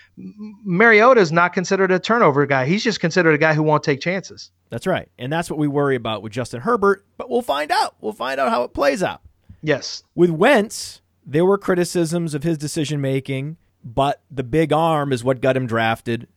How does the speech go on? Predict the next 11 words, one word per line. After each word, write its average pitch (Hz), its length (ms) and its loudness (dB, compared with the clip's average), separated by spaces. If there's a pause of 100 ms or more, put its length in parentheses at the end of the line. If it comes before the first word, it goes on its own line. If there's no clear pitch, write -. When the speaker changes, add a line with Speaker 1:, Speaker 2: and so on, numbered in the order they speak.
(160)
Speaker 2:
at 110 200 -6
number 113 200 -6
two 107 260 -4
overall. 110 600 0 (240)
If 202 200 4
he 262 200 -2
gets 254 220 0
hurt - 300 2 (200)
or 147 180 2
he 220 180 -2
underperforms, 202 1200 -2